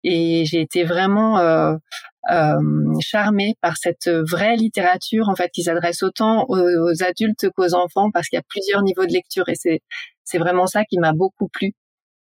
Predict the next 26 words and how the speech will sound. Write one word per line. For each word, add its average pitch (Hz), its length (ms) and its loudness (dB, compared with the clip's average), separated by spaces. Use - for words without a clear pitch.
Euh, 170 520 2
alors, 170 220 0
j'ai 175 120 0
pas 208 160 0
eu 226 80 0
envie 202 220 2
d'écrire 190 360 -2
tout 202 120 -2
de - 40 -10
suite, 277 320 -2
mais 196 600 2
j'écrivais 202 600 0
aussi 208 400 0
depuis 185 340 -2
enfant, 185 360 2
en 175 60 2
fait, 160 300 -2
euh, 156 320 0
des 160 120 0
poèmes, 180 500 2
des 160 140 -2
textes. 175 640 -2
Ça, 175 180 -2
c'était 165 300 -4
aussi, 165 340 -2
euh, 156 80 0